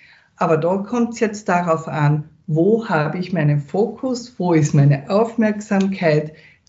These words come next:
das wird dann auch groß. Also die Anforderung, bewusst zu sein, diese, diese, diese Bewusstheit, diese Beobachtung der eigenen Gedanken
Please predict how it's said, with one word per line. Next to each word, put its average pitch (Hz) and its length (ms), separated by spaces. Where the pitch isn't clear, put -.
das 160 480
wird 160 500
dann 143 460
auch - 320
groß. 151 540
Also 165 220
die - 280
Anforderung, 170 920
bewusst 165 540
zu 220 120
sein, 175 640
diese, 190 300
diese, 180 360
diese 156 320
Bewusstheit, 180 840
diese 185 220
Beobachtung 185 1000
der 170 140
eigenen 165 540
Gedanken 165 720